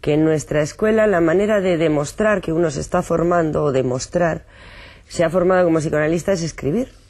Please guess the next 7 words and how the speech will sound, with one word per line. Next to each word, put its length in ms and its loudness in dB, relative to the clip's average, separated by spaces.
escribir 460 -2
libros. 440 -2
No 120 2
hay 140 2
otra 220 0
manera 420 0
de, 280 -2